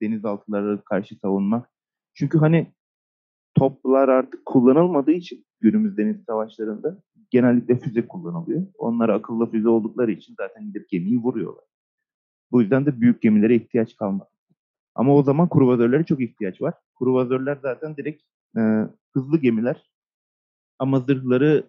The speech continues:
e, düşük gemiler. E, yani batma, ih-, ba-, batma olasılıkları yüksek oluyor yani yara aldıklarında.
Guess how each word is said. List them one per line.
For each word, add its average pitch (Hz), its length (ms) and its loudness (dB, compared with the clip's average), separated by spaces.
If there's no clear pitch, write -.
e, 117 200 0
düşük - 260 -2
gemiler. 156 500 2
E, 107 40 -4
yani 101 520 -4
batma, 120 720 -2
ih-, 113 260 -4
ba-, 113 260 -4
batma 170 640 -4
olasılıkları 135 720 0
yüksek 135 400 -4
oluyor 87 260 -12
yani 92 280 -12
yara 95 180 -4
aldıklarında. 95 680 -12